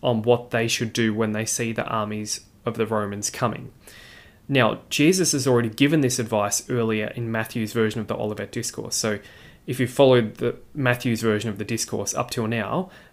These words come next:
those things have already been said. So Matthew moves on now to the next thing Jesus says. Jesus now is going to give some scenarios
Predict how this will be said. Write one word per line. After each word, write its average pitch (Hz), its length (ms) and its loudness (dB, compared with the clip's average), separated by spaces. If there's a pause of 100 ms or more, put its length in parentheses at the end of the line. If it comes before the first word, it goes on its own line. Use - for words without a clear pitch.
those 120 320 6
things 113 220 -2
have 110 120 -2
already 104 180 0
been 104 200 -8
said. 196 360 2
So 113 200 2
Matthew 120 360 -2
moves 104 240 -4
on 107 180 -2
now 104 160 -2
to 110 140 -8
the 117 100 -2
next 127 240 -2
thing 104 180 -8
Jesus - 380 -10
says. - 300 -12 (680)
Jesus 190 460 4
now 156 160 4
is 151 100 2
going 135 200 0
to 135 100 -2
give 127 160 -2
some 127 160 -2
scenarios 117 920 0